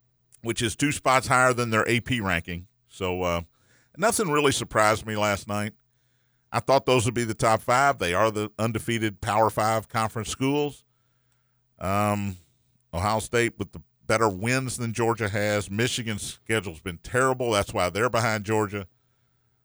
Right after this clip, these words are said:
Uh, Florida State is getting a no respect 'cause they're in the A C C and they don't play North Carolina. They don't play Louisville.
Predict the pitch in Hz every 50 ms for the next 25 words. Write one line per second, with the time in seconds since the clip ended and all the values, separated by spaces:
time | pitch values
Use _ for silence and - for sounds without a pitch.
0 | _ _ _ _ _ _ _ _ _ - 85 87 - - 120 120 117 107 98 -
1 | - 117 117 117 113 - - 95 92 - - 110 104 - 95 92 95 101 104 120
2 | 127 139 131 113 - - - 107 107 104 - - 104 90 85 95 95 92 95 101
3 | 110 127 131 - - 127 110 95 - - 104 98 101 101 92 87 87 117 127 120
4 | - - 110 104 101 101 95 - - - 101 90 90 90 90 92 95 95 92 87
5 | 87 113 131 120 - - 110 98 92 87 85 82 82 82 85 87